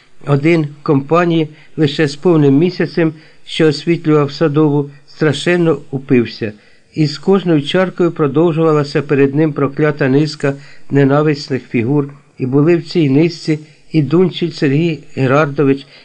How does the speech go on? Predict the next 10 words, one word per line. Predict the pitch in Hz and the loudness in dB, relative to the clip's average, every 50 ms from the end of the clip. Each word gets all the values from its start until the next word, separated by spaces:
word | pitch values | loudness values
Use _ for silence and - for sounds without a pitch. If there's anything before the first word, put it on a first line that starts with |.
| _ - | _ -8
і | - 160 | -8 -6
красунечка | 147 - 160 156 147 - 214 196 190 175 175 - - - - - | -2 0 0 0 0 0 0 2 2 0 0 -2 -4 -6 -6 -2
Іда | 135 151 185 170 160 165 156 151 156 - - - - | 0 0 0 2 2 2 0 0 -4 -12 -20 -12 -4
Геркуланівна, | 139 147 143 139 139 160 147 135 139 151 156 156 156 147 139 135 131 131 - - - - - - | -2 -2 -2 0 0 2 2 4 4 2 2 2 2 2 2 2 0 -2 -6 -14 -20 -20 -6 -4
і | 139 139 | -4 -4
той | 139 - 170 151 147 | 0 2 4 4 4
рудий | 139 143 143 147 156 143 131 | 4 4 2 2 2 2 2
власник | 127 135 151 156 147 - - 143 - - | 2 2 0 0 -2 -2 -4 -4 -2 -2
бійцевських | 139 131 - - - 151 143 143 - - 135 123 107 | -2 -2 -2 -2 -2 -2 -2 -2 -4 -4 -4 -4 -2
гусей, | 113 131 127 - - 156 151 151 | -4 -6 -6 -2 0 0 0 0